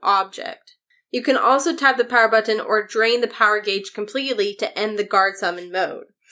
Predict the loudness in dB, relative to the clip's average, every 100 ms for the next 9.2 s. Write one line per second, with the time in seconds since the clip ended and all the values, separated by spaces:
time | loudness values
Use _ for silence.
0 | -20 -14 -6 -2 0 2 4 4 6 6
1 | 4 2 -2 0 2 2 0 -6 _ 4
2 | 4 4 2 2 -2 -4 -2 -2 -2 -6
3 | -10 -10 -2 -2 -2 -8 -2 0 0 -2
4 | -12 -14 -10 -8 -8 -12 -18 _ _ _
5 | _ _ _ _ _ 4 4 2 -2 -4
6 | 2 4 6 4 -2 -10 -6 -2 0 0
7 | -2 -2 -2 0 -2 -2 -10 -12 -6 -4
8 | -4 -6 -6 -4 -6 -8 -10 -8 -6 -4
9 | -6